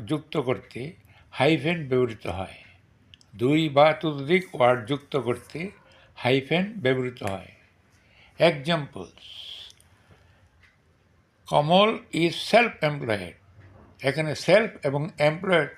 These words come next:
শব্দ দুটিকে হাইফেন দ্বারা যুক্ত করা হয়েছে। He is your father in law। এখানে father, in এবং law তিনটি শব্দকে দুইটি হাইফেন দ্বারা যুক্ত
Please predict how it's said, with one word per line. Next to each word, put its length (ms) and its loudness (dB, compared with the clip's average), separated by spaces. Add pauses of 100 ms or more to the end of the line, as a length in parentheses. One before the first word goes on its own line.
(180)
শব্দ 220 -2 (120)
দুটিকে 420 -4 (1040)
হাইফেন 340 2
দ্বারা 240 4
যুক্ত 220 -6
করা 260 -4
হয়েছে। 400 -10 (1000)
He 100 4 (120)
is 60 2 (100)
your 120 6 (100)
father 340 4 (220)
in 80 -4 (200)
law। 180 -18 (800)
এখানে 280 -2 (140)
father, 400 6 (800)
in 220 4 (460)
এবং 160 2 (180)
law 160 -2 (580)
তিনটি 320 2
শব্দকে 560 0
দুইটি 380 0
হাইফেন 460 2
দ্বারা 220 2
যুক্ত 280 -6